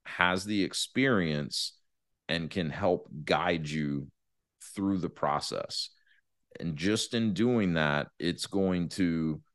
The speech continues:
reduce the level of overwhelm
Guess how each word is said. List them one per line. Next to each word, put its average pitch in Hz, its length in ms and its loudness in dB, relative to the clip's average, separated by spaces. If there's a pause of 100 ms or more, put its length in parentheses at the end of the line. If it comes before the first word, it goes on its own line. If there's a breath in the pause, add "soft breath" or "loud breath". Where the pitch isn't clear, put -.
(320)
reduce 90 560 0
the 98 140 2
level 87 480 6
of 76 200 0
overwhelm 76 920 2